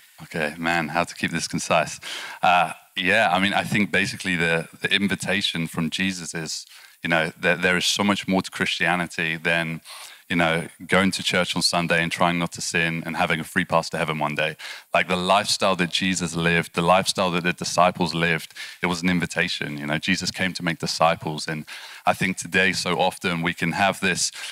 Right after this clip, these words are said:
you know, we know about the gospel of salvation, but maybe not the gospel of the kingdom. We know,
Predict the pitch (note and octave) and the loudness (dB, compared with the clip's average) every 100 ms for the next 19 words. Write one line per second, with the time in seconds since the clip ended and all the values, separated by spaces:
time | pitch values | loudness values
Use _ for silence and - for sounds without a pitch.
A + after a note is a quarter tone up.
0 | - - F2+ F2 F2+ G2+ G2+ G2+ G2 F#2+ | -8 0 2 4 4 4 6 4 4 2
1 | F2+ G2 F2+ - F2 F#2 F#2 - A#2+ B2 | 2 0 0 4 4 4 0 0 0 0
2 | - F#2 F#2+ F#2+ F#2 - F#2 F2+ F2+ F2 | 0 2 2 2 0 0 0 0 0 0
3 | - F2 - - D#2+ D#2 C#2+ C#2+ E2+ F#2+ | 0 -4 -4 -2 0 0 -2 0 2 4
4 | F#2+ | 2